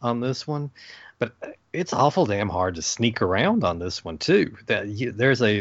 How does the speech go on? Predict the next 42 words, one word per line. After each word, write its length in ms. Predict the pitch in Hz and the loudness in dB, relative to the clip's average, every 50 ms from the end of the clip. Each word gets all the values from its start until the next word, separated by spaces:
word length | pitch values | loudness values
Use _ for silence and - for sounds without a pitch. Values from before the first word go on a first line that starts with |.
| 90 - | -2 -4
a 100 | 104 - | -8 -6
fine 440 | - - 135 147 175 190 185 165 143 | -2 2 2 4 4 4 2 2 0
medium 520 | 143 156 160 151 120 101 92 80 76 - - | 0 0 0 0 0 -2 -2 -6 -10 -14 -12
somewhere 580 | - - - 113 110 107 101 95 87 80 80 82 | -8 -4 -2 0 0 0 0 -2 -2 -4 -4 0
they 120 | 95 110 | 0 0
want 220 | 113 117 113 110 104 | 2 2 0 0 -2
you 80 | 104 | -4
to 60 | 101 | -4
find 400 | 95 - 104 95 98 98 92 87 | -2 0 0 2 2 2 0 -2
in, 160 | 90 90 87 - | -6 -8 -6 -2
in 160 | 104 107 101 | 0 0 2
your 100 | 101 98 | 2 2
gameplay 540 | 95 101 104 107 104 90 - 92 87 85 82 | 2 2 2 2 2 0 -2 -4 -4 -4 -4
on 100 | 82 82 | -6 -6
this, 240 | 82 80 78 - - | -8 -8 -10 -8 -8
and, 140 | 104 98 - - - - - - - - - - - - | -10 -10 -10 -14 -16 -16 -14 -14 -14 -14 -16 -12 -4 0
and 120 | 120 127 | 0 2
I 160 | 143 151 151 | 2 4 4
was 140 | 139 127 95 | 2 2 0
just 220 | 117 110 - - - | 0 -4 -4 -4 -4
not 220 | 95 92 80 76 | -4 -4 -4 -8
good 180 | 85 78 78 76 | -10 -12 -12 -12
at 200 | 73 73 73 76 | -12 -14 -14 -14
it. 180 | 78 - - - - - | -16 -16 -20 -18 -8 -2
I, 460 | 107 113 113 110 95 104 117 117 117 | 0 2 2 2 2 2 0 0 0
I 40 | 110 | 0
did 260 | 101 - 107 95 90 | -2 -6 -10 -10 -10
not 360 | 87 90 92 98 92 87 82 | -8 -4 0 0 0 0 -2
make 440 | 85 85 85 90 95 98 104 104 - | -6 -12 -10 -4 -2 -2 -2 -2 -4
it 80 | - - | -6 -6
all 260 | - - 104 101 101 | 0 2 2 2 2
the 80 | 98 92 | 0 -2
way 120 | 92 90 | -6 -6
through 380 | - - 92 98 104 101 98 95 | -8 -8 -6 -4 -4 -2 -2 -2
this. 240 | 101 101 98 95 - - | 0 0 0 0 0 0
Another 320 | 113 127 202 269 339 - | 2 4 4 4 4 4
trouble 280 | - - - 110 107 90 | 4 2 2 2 2 2
I 120 | 95 87 | 0 0
had 280 | 90 92 82 80 78 85 | -4 -4 -6 -6 -8 -8
was, 200 | 87 87 85 - | -8 -8 -8 -8
besides 600 | - - - - 143 151 185 208 196 - - - | -10 -10 -4 0 2 2 2 2 0 -4 -6 -6
the 220 | - 120 107 101 | -6 -6 -6 -6